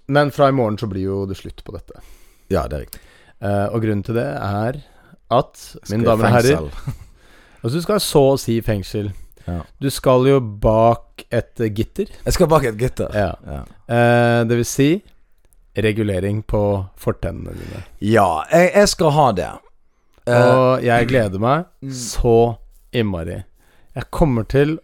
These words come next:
Speaker 1: å ha det, jeg tror livskvaliteten min kommer til å øke på grunn av dette her.
Speaker 2: Men det tror jeg også, faktisk.
Speaker 1: Ja.
Speaker 2: Eh, fordi at, eh, du liker å se meg ha det vanskelig.
Speaker 1: Ja, men det er
Speaker 2: Ikke,
Speaker 1: fordi
Speaker 2: ikke,
Speaker 1: du har
Speaker 2: ikke
Speaker 1: det så lett.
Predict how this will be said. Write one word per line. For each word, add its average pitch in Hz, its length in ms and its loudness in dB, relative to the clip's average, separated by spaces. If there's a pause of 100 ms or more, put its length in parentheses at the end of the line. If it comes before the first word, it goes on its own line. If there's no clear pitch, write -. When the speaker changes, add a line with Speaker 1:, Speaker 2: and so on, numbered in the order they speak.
(120)
Speaker 1:
å 110 120 -8
ha 113 280 2
det, 123 240 0 (280)
jeg 170 140 -8
tror 190 160 2
livskvaliteten 143 840 -4
min 160 140 -4
kommer 120 180 -4
til - 140 -10
å 107 140 0
øke 104 260 -10
på 117 160 -6
grunn 107 100 -4
av 101 80 -4
dette 104 220 -10
her. - 240 -20 (140)
Speaker 2:
Men 170 180 2
det 190 100 2
tror 151 280 4
jeg 156 140 6
også, 123 160 2
faktisk. 80 440 -6
Speaker 1:
Ja. 101 100 -4 (200)
Speaker 2:
Eh, 113 260 -2
fordi 123 460 -8
at, 107 340 -6
eh, 98 400 0 (220)
du 139 120 -4 (140)
liker 104 1120 -4 (400)
å - 80 -12
se - 320 0 (800)
meg 101 560 -2
ha 95 120 -4
det 95 80 -6
vanskelig. 143 460 -2 (240)
Speaker 1:
Ja, 165 300 6
men 196 120 -2
det 226 60 6
er - 80 0
Speaker 2:
Ikke, - 20 0
Speaker 1:
fordi 269 80 2
Speaker 2:
ikke, 226 160 2
Speaker 1:
du 156 60 -2
har 147 160 4
Speaker 2:
ikke 151 60 -2
Speaker 1:
det - 80 -8
så 220 100 -2
lett. - 420 -8